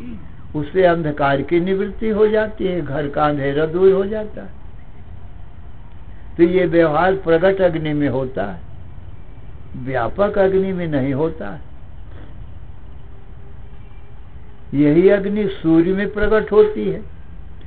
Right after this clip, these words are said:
तो सारे ब्रह्मांड का अंधकार दूर करती है।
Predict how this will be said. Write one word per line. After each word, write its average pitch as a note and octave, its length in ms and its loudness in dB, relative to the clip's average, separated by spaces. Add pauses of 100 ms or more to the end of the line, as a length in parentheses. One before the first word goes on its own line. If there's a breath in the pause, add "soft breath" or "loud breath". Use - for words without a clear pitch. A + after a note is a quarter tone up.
(280 loud breath)
तो F#3+ 120 4
सारे F3 420 2
ब्रह्मांड F3 800 0
का G#3 140 2
अंधकार G3+ 480 2
दूर G3+ 280 -2
करती G3 460 -2
है। - 60 -4